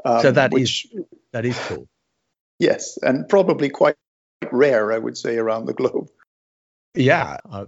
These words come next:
Speaker 2: I'd say it was. So, le-, let, shall we kick off? First question, what actually is complexity, Roland?
Speaker 1: Yes, well, um,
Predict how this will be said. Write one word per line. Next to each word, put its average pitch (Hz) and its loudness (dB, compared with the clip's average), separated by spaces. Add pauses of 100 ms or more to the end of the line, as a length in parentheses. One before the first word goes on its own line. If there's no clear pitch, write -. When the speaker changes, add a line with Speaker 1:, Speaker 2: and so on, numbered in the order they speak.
Speaker 2:
I'd 107 -10
say 110 -8
it 104 -8
was. 117 -10
So, 107 0
le-, 147 -6
let, 165 -2
shall 185 2
we 170 2
kick - -2
off? 85 -6
First 208 2
question, 117 -2 (460)
what 247 0
actually 151 -6
is 110 0
complexity, - -10
Roland? 95 -18 (1000)
Speaker 1:
Yes, 139 6
well, 123 0
um, 139 -2